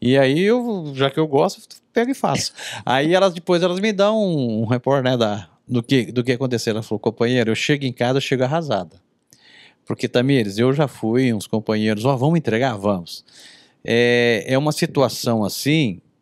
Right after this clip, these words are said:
que nós, vamos dizer assim, a gente tá em outro mundo, Tamires. A gente não sabe o que que é a realidade da porta pra fora. Você vai nesses bairros de Umuarama, tá tudo bonitinho, tudo asfaltado, você não vê mais buraco,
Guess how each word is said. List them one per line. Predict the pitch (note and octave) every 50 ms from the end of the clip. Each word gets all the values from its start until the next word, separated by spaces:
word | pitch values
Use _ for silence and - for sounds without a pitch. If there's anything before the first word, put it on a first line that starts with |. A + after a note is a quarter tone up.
| _ _ - _ - -
que | - C3
nós, | A#2+ A#2 A#2 B2 C3+ D3 D3 - - - - - - -
vamos | A2+ A#2 A#2+ A#2
dizer | G#2+ G#2+
assim, | G2 - - G#2+ G#2+ G#2
a | - A#2+
gente | A#2+ C#3 C#3+ - -
tá | F3+ D#3+
em | D3+
outro | D3 D3 - F#3
mundo, | E3+ C3 G#2+ G#2 A2+ C3 C#3+ C#3
Tamires. | - G#2 F#2+ F2 D#2+ - - - - - - - _ _ _ _ _ _ _ _ _ _ _ -
A | A2
gente | A2+ C#3 C#3+ - - - - D3+
não | D3 C#3+
sabe | B2+ - - - D3 C#3+ D#3+ F3 E3+ F3+
o | F3
que | - - E3+
que | - -
é | E3
a | D#3+
realidade | D3 D#3 D#3 D3+ C3+ A#2 B2 B2 C3+ C3+
da | C3 C#3 C3
porta | - - A#2+ A#2+ C3+ B2+
pra | C#3 D3+
fora. | - - G2+ G2 G2+ - - - _ _ _ _ _ _ _ _ _ _ _ - - - - - - _
Você | - - A#2
vai | A2+ C#3+ E3
nesses | F3+ E3 - - B2+
bairros | A2 G#2+ A#2+ A2+ A2+ G2 F#2+ F#2+
de | F2 F#2+
Umuarama, | F#2 F2+ E2 E2+ F2+ A#2+ C#3+ C#3 B2
tá | - -
tudo | - - - B3+ B3 B3
bonitinho, | A3 B3 A#3 G#3+ - - - C#3+ D3 D3 C3+
tudo | - - A#2+ A#2+
asfaltado, | A2+ - - A2+ G#2+ F#2+ - - - G#2 A2 A2+ A2 G#2 G2
você | - - B2
não | A#2 G#2+
vê | G#2 G#2+
mais | G#2 G#2+ G2
buraco, | G#2 B2 C#3 B2+ G#2+ G#2 G#2+ G#2 G2 - - G#2+ F#2 -